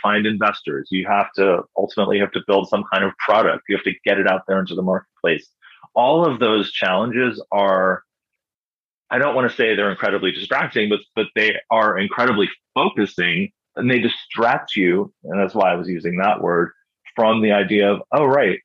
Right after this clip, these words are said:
we actually have to communicate this outwards as well." And, and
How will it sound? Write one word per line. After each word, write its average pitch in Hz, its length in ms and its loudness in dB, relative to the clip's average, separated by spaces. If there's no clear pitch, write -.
we 117 120 4
actually 117 400 2
have 101 280 -2
to 92 160 -10
communicate 98 680 -2
this 87 220 -2
outwards 87 760 -2
as 87 140 -4
well." 87 460 2
And, 98 180 -4
and 107 300 -2